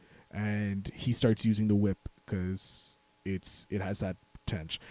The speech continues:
Maybe, maybe he ha-, already, he carries the fedora 'cause he just finds it cool, or it's something reminiscent of, of his dad.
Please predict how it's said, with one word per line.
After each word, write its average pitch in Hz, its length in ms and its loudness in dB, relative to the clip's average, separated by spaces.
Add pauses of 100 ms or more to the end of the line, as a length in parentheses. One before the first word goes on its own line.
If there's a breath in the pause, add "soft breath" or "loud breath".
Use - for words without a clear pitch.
(160 soft breath)
Maybe, 143 580 12
maybe 127 280 4
he 135 100 6
ha-, 123 140 6
already, 123 400 6
he 123 160 2
carries 123 360 4
the 117 60 -4
fedora 113 400 2
'cause - 140 -4
he 107 80 -2
just 113 300 -2
finds 107 280 -2
it 127 120 -4
cool, 175 460 12 (240 soft breath)
or 113 100 6
it's - 120 2
something 123 300 4
reminiscent 113 480 4
of, 104 100 2
of 98 140 -2
his 101 180 -2
dad. 127 640 2